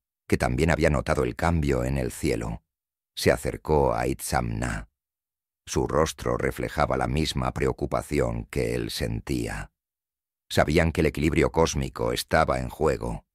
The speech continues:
que la perfección de los hombres de maíz traía consigo no solo vida, sino también una advertencia silenciosa.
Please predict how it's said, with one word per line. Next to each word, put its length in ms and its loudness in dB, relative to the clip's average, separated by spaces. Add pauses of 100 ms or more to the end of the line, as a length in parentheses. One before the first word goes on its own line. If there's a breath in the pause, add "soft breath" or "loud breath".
(460)
que 100 4
la 80 6
perfección 480 2
de 80 4
los 160 2
hombres 320 4
de 80 2
maíz 320 2
traía 300 4
consigo 680 2 (520)
no 140 2
solo 300 2
vida, 480 -2 (440)
sino 260 4
también 380 2
una 120 4
advertencia 920 0
silenciosa. 1120 0